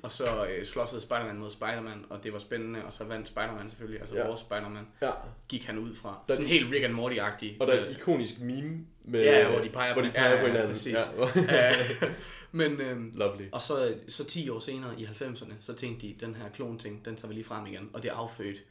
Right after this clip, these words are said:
Speaker 1: sådan en hel saga i halvfemserne, der hed The Clone Saga, for sådan at spike salget af Spider-Man-tegneserier igen.
Speaker 2: Mm.
Speaker 1: Og det skulle være noget af det mest rodede og underlige, og virkelig mest tegneseriede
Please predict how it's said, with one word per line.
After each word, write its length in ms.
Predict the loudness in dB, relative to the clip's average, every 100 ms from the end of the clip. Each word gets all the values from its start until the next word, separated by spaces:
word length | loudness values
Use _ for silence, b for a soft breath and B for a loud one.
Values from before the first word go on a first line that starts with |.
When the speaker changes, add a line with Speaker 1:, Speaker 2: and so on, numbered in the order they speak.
| b b b b -8
Speaker 1:
sådan 420 | -6 -6 -8 -10 -10
en 180 | -8 -6
hel 340 | -4 -4 -6
saga 400 | -6 -4 -2 -4 -6
i 80 | -8
halvfemserne, 500 | -10 -8 -8 -6 -8
der 80 | -6
hed 240 | -6 -6
The 100 | -6 -6
Clone 260 | -6 -6
Saga, 360 | -6 -6 -6 -8 B B B _
for 200 | -4 -4
sådan 160 | -4 -8
at 60 |
spike 580 | -8 -6 -6 -4 -6 -8 -14 -14
salget 440 | -6 -2 -2 -4 -8 -10
af 120 | -8
Spider-Man-tegneserier 960 | -6 -4 -6 -8 -10 -10 -8 -8 -10 -8
igen. 220 | -8 -6
Speaker 2:
Mm. 60 | -8
Speaker 1:
Og 120 | -6
det 180 | -6 -6
skulle 180 | -8 -8
være 100 | -4
noget 120 | -4
af 60 |
det 80 | -4
mest 260 | -6 -10 -14 -10
rodede 440 | -8 -6 -6 -8 -10 -10
og 260 | -10 -2
underlige, 600 | 0 0 -4 -6 -8 -10 B B -8
og 140 | -4
virkelig 300 | -2 -2 -4
mest 320 | -4 -4 -6 -10
tegneseriede 920 | -8 -6 -6 -6 -4 -4 -6 -8 -10